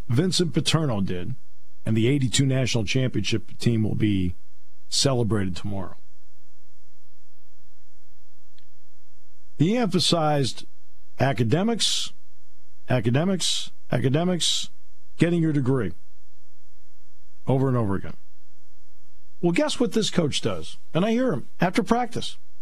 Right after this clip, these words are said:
in team meetings. I can be in team meetings. And it's brought up. And after practice, it's brought up. Academics.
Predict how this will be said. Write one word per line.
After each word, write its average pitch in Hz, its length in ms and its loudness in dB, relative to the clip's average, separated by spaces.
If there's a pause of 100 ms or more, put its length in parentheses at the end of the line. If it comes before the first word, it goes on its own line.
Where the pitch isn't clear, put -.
(1700)
in 208 160 2
team 220 240 2
meetings. 226 480 0 (580)
I 120 80 2
can 202 100 2
be 214 120 2
in 131 100 0
team 113 240 0
meetings. 98 440 -2 (1000)
And 170 120 2
it's - 100 -2
brought 202 320 0
up. 220 260 0 (680)
And 156 120 2
after 208 200 0
practice, 202 560 0
it's 143 140 2
brought 190 340 2
up. 208 240 0 (1400)
Academics. 170 760 0